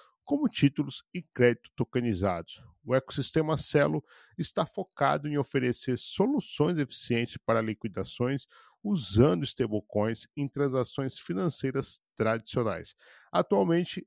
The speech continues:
a Celo está migrando para se tornar uma rede de segunda camada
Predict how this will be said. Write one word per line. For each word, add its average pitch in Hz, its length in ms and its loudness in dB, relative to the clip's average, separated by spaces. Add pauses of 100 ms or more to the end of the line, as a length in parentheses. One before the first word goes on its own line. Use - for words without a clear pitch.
(120)
a 196 160 0
Celo 175 640 0
está 147 280 -2
migrando 147 540 0
para 147 240 0
se - 100 -10
tornar 135 360 2
uma 147 200 0
rede 123 480 2
de 131 200 -8
segunda 156 580 -2
camada 113 580 2